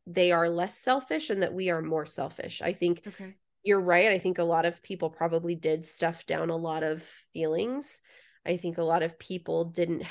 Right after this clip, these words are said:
Speaker 1: have words or vocabulary for what we now have the vocabulary for.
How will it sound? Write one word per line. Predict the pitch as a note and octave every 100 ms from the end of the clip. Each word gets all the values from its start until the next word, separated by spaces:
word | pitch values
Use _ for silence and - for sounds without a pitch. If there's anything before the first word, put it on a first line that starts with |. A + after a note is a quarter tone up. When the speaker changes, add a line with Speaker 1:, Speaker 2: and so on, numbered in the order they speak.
| -
Speaker 1:
have | E3+ E3
words | E3+ F3 E3+ F3 F#3 F#3+
or | F3
vocabulary | E3+ D#3+ - D#3 D#3+ F3 F3+ F#3+ F#3+ A3 A3+ A3
for | - F3+
what | E3+ -
we | F3+ F3+ G3+
now | G3 F#3+ A3+
have | A#3+ C4+
the | B3
vocabulary | C4 C4 C4 B3 B3+ B3+ C4
for. | C4 C4 C4+